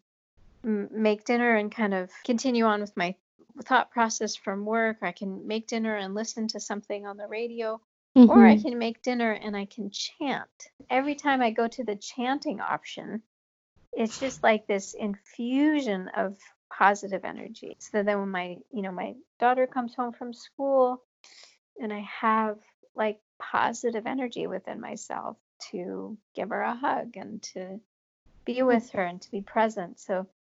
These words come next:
Speaker 1: it's really, like, very, very practical how the, the chanting comes into play. And so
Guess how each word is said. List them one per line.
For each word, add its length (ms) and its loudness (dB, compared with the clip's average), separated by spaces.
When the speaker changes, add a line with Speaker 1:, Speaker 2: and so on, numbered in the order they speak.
Speaker 1:
it's 200 -8
really, 380 2
like, 240 2
very, 500 0
very 360 -2
practical 1040 -4
how 500 -2
the, 300 -4
the 120 -2
chanting 640 -4
comes 340 -6
into 280 -6
play. 500 -2
And 160 -8
so 360 -2